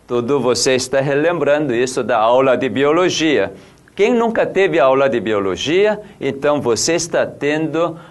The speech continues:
aula de biologia. Então, acompanhe comigo.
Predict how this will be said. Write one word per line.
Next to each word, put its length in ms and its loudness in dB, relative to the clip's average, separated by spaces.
aula 440 2
de 200 -2
biologia. 800 0
Então, 600 -2
acompanhe 600 0
comigo. 600 -2